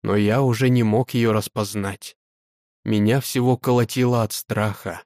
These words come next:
от ожидания, от предвкушения.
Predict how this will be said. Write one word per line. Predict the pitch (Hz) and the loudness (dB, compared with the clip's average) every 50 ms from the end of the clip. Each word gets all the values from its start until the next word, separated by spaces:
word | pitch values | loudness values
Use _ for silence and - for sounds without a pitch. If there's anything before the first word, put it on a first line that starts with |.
| _ _ _ | _ _ _
от | - 113 - - | -8 -6 -2 -2
ожидания, | 123 110 104 113 113 107 107 107 110 110 110 107 104 107 107 101 - - _ _ | -2 -2 0 -4 -4 0 0 0 2 2 2 2 2 0 0 -2 -6 -12 _ _
от | - 110 - - | -8 -8 -8 -6
предвкушения. | - 120 117 - - - - - 120 104 - - 127 120 113 110 107 104 95 92 87 - | -4 -4 -4 -4 -4 -12 -6 -4 -4 -4 -2 -2 -2 0 0 0 0 -2 -2 -4 -6 -12